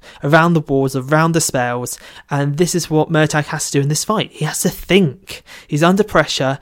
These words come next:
He's going back and forth, and he's trying to find the clever route out. I love it. I don't even want to spoil for people who are going to read this book what the clever way out is, but it was so satisfying to me. It felt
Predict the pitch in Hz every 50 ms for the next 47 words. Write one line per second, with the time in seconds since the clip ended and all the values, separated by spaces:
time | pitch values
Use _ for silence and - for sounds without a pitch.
0 | - - - _ 151 143 - - - 190 196 208 202 208 185 - 185 170 - -
1 | 127 123 123 - - 139 - - 160 151 147 - - - - 165 165 170 175 156
2 | 156 - - - 170 156 147 151 135 139 131 - - - 127 120 - - _ _
3 | - - - _ - 185 190 202 196 170 160 156 156 151 - 165 156 180 180 190
4 | 196 185 196 190 175 170 151 143 - - - - - 170 175 180 175 - 170 151
5 | 147 143 139 139 131 - 139 139 131 127 139 151 160 156 147 135 - - 131 131
6 | 127 - - - - - _ - 147 - - 165 - - 160 156 - 151 143 143
7 | 139 127 127 123 - - - 131 123 135 165 190 185 - - - _ - - -
8 | - _ _ 156 147 143 143 - - - 190 190 185 160 - 185 170 156 - 156
9 | 147 - - 139 127 - - 135 127 - 156 156 135 - - 185 185 202 196 -
10 | -